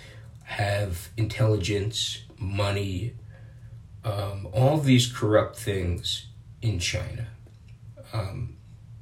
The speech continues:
the Chinese swamp is extraordinarily deep. And President Trump saw that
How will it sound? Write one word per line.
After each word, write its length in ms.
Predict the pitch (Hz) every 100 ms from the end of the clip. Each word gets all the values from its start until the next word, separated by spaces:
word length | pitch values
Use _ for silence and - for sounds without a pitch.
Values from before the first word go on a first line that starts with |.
| - - - -
the 80 | 107
Chinese 580 | - 120 135 123 107
swamp 600 | - - 104 98 90 87 - - - - - - - - -
is 640 | 107 95 92 90 - - -
extraordinarily 920 | - - - 98 90 87 87 85 82
deep. 320 | - - - - - - - - - - - - - - - - - - -
And 120 | 117
President 440 | - 120 123 127 123
Trump 280 | - 117
saw 280 | - - 123
that 280 | - 82 -